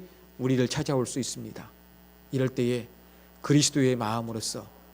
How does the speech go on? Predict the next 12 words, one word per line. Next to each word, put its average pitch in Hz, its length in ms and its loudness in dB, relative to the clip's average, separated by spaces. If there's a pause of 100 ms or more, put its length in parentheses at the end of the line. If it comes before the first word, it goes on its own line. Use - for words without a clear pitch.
(220)
"어차피 143 460 4
해야 156 200 8
되는 135 280 2
거 185 320 6 (240)
내가 131 360 4
그리스도의 127 520 2
마음으로 113 420 -4
했을 113 220 -4
때 110 300 -6 (380)
내 131 120 6
모습을 139 440 6
통해서 117 560 -2